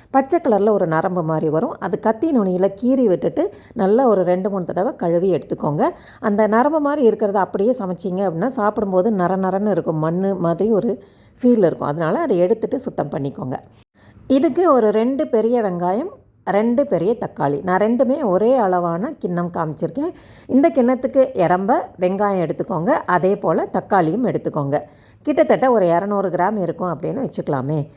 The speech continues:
இரநூறு கிராம் வெங்காயம், இரநூறு கிராம் தக்காளி எடுத்து பொடி பொடியா கட் பண்ணி வச்சுக்கோங்க. இந்த மாதிரி கட் பண்ணிட்டீங்கன்னா மசாலா சேர்ந்த மாதிரி கிடைக்கும். ரெண்டையும் ஒரே அளவுல எடுத்துட்டு இந்த ப்ரான்ல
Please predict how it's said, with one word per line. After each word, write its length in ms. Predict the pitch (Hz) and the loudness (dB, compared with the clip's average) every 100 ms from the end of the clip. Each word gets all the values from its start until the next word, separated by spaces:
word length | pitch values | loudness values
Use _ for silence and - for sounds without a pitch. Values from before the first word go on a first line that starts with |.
| - - 202 | -20 -2 2
இரநூறு 280 | 226 233 196 | 4 2 2
கிராம் 200 | 214 202 | 2 0
வெங்காயம், 360 | 175 170 240 311 | -2 -2 -2 -2
இரநூறு 260 | 180 165 151 | -4 -2 -2
கிராம் 200 | 156 156 147 | -2 -4 -6
தக்காளி 340 | 156 226 185 165 | -6 -4 0 0
எடுத்து 200 | 147 320 - | 0 -4 0
பொடி 180 | 240 254 254 | 2 2 2
பொடியா 340 | 220 202 202 202 202 | 2 4 0 -2 -6
கட் 160 | 196 233 | -4 -4
பண்ணி 240 | 190 190 392 - - | -2 -4 -6 -14 -8
வச்சுக்கோங்க. 440 | 165 - - 120 - - _ _ - - - - - | -8 -8 -8 -8 -8 -16 _ _ -20 -20 -20 -14 0
இந்த 80 | 240 285 | 4 4
மாதிரி 180 | 311 302 | 2 0
கட் 120 | 220 254 | 0 0
பண்ணிட்டீங்கன்னா 500 | 233 220 175 196 330 208 | -2 -2 -4 -4 -2 -4
மசாலா 420 | - 196 165 320 - | -4 -2 -2 -2 -2
சேர்ந்த 280 | 190 185 165 | -2 0 -2
மாதிரி 220 | 147 170 247 | 0 -2 -2
கிடைக்கும். 340 | 160 135 - - 190 190 | -2 -4 -6 -10 -2 -2
ரெண்டையும் 380 | 196 190 240 - 175 | 0 0 -2 -2 0
ஒரே 160 | 175 185 160 | 2 2 2
அளவுல 320 | 151 165 302 160 | 0 -2 -4 -6
எடுத்துட்டு 380 | 156 - - 175 415 - _ _ _ - - 269 | -6 -6 -4 -2 -2 -8 _ _ _ -20 -2 2
இந்த 100 | 277 - | 2 2
ப்ரான்ல 540 | 262 277 339 208 175 | 2 2 0 -2 -2